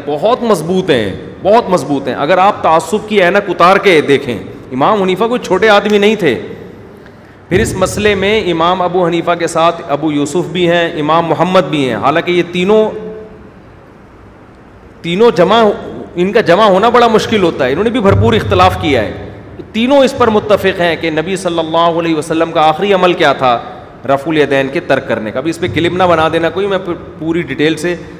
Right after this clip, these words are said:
पूरे हवालों के साथ record करवाऊँगा। इजमाली तौर पर तो कई मेरे बयानात इस पर हो चुके हैं। तो नबी सल्ल-, इसलिए वो कहते हैं रसूलुल्लाह सल्लल्लाहु अलैहि वसल्लम का आखिरी अमल। हमारे जो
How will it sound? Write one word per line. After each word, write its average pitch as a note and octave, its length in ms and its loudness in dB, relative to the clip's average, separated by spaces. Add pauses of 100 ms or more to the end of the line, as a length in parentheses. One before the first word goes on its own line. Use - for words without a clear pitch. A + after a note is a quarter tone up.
(120)
पूरे D3+ 140 -4
हवालों C3+ 320 2
के C#3+ 100 -2
साथ D3 260 -2
record B2+ 280 -2
करवाऊँगा। B2 500 -4
इजमाली D3 380 0
तौर E3+ 200 2
पर F3 140 0
तो F#3 120 -2
कई F3 240 -2
मेरे D#3+ 300 0
बयानात D3+ 440 0
इस D#3 80 -4
पर E3+ 100 -6
हो D3 180 2
चुके C#3 240 -4
हैं। G2+ 380 -8 (1400)
तो G#3 340 6
नबी F3 320 -2
सल्ल-, F3 280 -2
इसलिए G#3+ 360 -2
वो G3 120 2
कहते C#3 280 0
हैं G#2 260 -6 (760)
रसूलुल्लाह D#3+ 580 0
सल्लल्लाहु C#3+ 460 0
अलैहि C#3 140 -2
वसल्लम C3 200 -6
का B2 100 -2
आखिरी A#2 260 -2
अमल। G#2 180 -6
हमारे C3 320 0
जो F3+ 280 -2